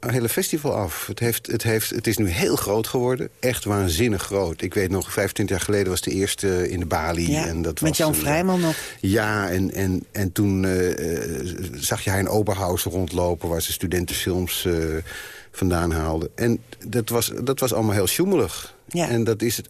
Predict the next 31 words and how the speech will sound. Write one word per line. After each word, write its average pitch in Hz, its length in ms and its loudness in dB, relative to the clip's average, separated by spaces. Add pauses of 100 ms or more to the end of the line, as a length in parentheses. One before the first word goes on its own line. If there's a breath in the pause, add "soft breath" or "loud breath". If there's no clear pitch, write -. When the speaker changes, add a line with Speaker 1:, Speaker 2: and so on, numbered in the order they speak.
Speaker 1:
eigenlijk, 131 680 0
ondanks 123 360 2
het - 120 -6
feit 101 160 0
dat 95 80 -2
het - 180 -4
zo - 40 -8
groot 120 240 0
is - 80 -4
geworden, 80 440 -2 (680 loud breath)
heeft 117 180 0
het - 120 0
altijd 131 240 2
een 120 100 2
hele 127 440 2
relaxe 113 500 0
sfeer 185 280 0
gekregen... 98 480 0
maar 107 120 2
het 107 120 -2
is - 160 -2
totaal 143 440 0
geprofessionaliseerd. 90 1080 -2 (240)
Als - 100 -6
je 76 60 0
Speaker 2:
Ja. 73 60 0
Speaker 1:
de 165 60 2
lijst - 200 -2
met 80 100 -2
sponsors - 480 0
ziet. 82 200 -4